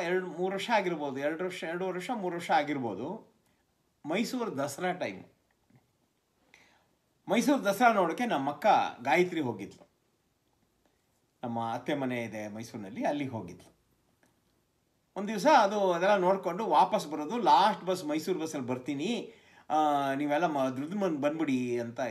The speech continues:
ಒಂದು ವ್ಯವಸ್ಥೆ ಆಗಿತ್ತು. So ನಾವೆಲ್ಲ ಹೋಗಿ ಒಂದು ದಿವಸ ರುದ್ರಪಟ್ಟ-, ಅವತ್ತಿನ ದಿವಸ ರುದ್ರಪಟ್ಟಣಕ್ಕೆ ಹೋಗಿ ಕಾಯ್ತಾ ಇದ್ವು ಬಸ್‌ಗೆ.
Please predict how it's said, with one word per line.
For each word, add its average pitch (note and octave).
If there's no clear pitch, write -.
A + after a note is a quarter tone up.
ಒಂದು C3+
ವ್ಯವಸ್ಥೆ C#3
ಆಗಿತ್ತು. G2+
So F#3+
ನಾವೆಲ್ಲ F#3
ಹೋಗಿ G3
ಒಂದು E3
ದಿವಸ D#3
ರುದ್ರಪಟ್ಟ-, D#3
ಅವತ್ತಿನ D3
ದಿವಸ C#3
ರುದ್ರಪಟ್ಟಣಕ್ಕೆ C#3
ಹೋಗಿ -
ಕಾಯ್ತಾ B2
ಇದ್ವು A#2
ಬಸ್‌ಗೆ. C3